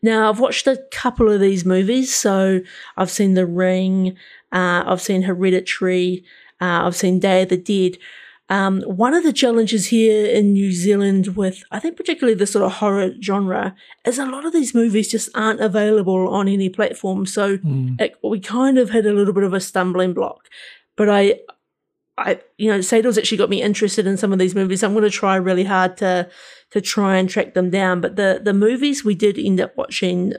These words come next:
Speaker 1: for our, our Halloween, uh, viewing session is we watched two thousand and fifteen's, um, The Witch.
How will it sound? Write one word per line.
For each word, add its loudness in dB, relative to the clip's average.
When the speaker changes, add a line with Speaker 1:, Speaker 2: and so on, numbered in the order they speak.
Speaker 1:
for -4
our, -4
our -4
Halloween, -2
uh, 2
viewing 0
session -6
is 2
we 0
watched -2
two -2
thousand 0
and 2
fifteen's, 0
um, -4
The -2
Witch. -4